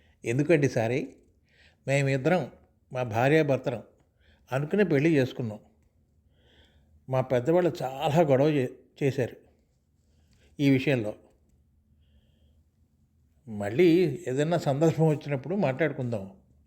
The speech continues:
అవును, ఇందాక నుంచి మాట్లాడుకుంటున్నాం, మనం ఒకరినొకరు పరిచయం చేసుకోలేదు. నా పేరు శంకరయ్య, రిటైర్ అయ్యి సంవత్సరం అయింది. తమరి పేరు?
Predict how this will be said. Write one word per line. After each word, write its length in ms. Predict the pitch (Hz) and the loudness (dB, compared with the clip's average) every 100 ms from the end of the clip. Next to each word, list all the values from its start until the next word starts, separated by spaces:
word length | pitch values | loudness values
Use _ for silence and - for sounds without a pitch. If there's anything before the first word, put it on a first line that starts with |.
| _ _ _ - 151 | _ _ _ -8 -4
అవును, 500 | 156 170 165 320 - _ _ _ _ _ _ _ _ _ - | 0 2 0 -4 -12 _ _ _ _ _ _ _ _ _ -2
ఇందాక 380 | 185 175 156 135 | 0 4 2 2
నుంచి 300 | 127 131 202 | -2 -4 -2
మాట్లాడుకుంటున్నాం, 800 | 180 160 175 156 143 135 110 - _ _ _ _ - | -2 0 -2 -2 -4 -4 -8 -10 _ _ _ _ -8
మనం 140 | 165 180 | -2 0
ఒకరినొకరు 580 | 147 147 196 190 196 | 2 2 2 2 -2
పరిచయం 440 | 185 139 139 180 156 | -2 -2 0 0 0
చేసుకోలేదు. 520 | 135 - 123 113 113 - _ _ _ _ _ _ _ _ _ 135 | -2 -4 -8 -8 -10 -16 _ _ _ _ _ _ _ _ _ -4
నా 120 | 120 | -4
పేరు 240 | 127 156 | 0 -2
శంకరయ్య, 500 | 156 117 131 117 104 - _ _ _ _ _ _ _ - | 0 -4 -2 -2 -4 -10 _ _ _ _ _ _ _ -8
రిటైర్ 340 | 131 135 185 165 | -4 0 2 2
అయ్యి 500 | 156 233 208 113 - | 0 0 -2 -6 -10
సంవత్సరం 280 | 135 131 127 | -8 -6 -4
అయింది. 340 | 127 139 110 - _ _ _ _ _ - - _ _ - | -4 -4 -6 -12 _ _ _ _ _ -20 -20 _ _ -6
తమరి 240 | 131 135 | -2 -2
పేరు? 600 | 131 156 175 156 151 151 | 0 0 0 -2 -2 -6